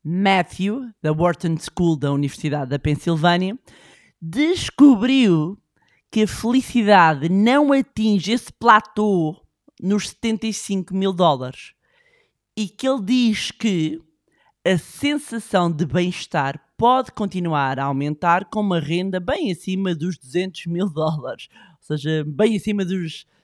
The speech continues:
cento e oitenta e quatro mil euros anuais. Matthew diz sobre o estudo que, eh, é uma possibilidade convincente a ideia de que o dinheiro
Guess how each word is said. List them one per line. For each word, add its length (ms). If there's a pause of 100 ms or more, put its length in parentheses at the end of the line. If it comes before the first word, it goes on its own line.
(120)
cento 280
e 40
oitenta 260
e 40
quatro 340
mil 240
euros 300
anuais. 560 (680)
Matthew 360
diz 560
sobre 240
o 20
estudo 560 (560)
que, 420
eh, 380
é 80
uma 140
possibilidade 800
convincente 640
a 40
ideia 440
de 140
que 120
o 140
dinheiro 640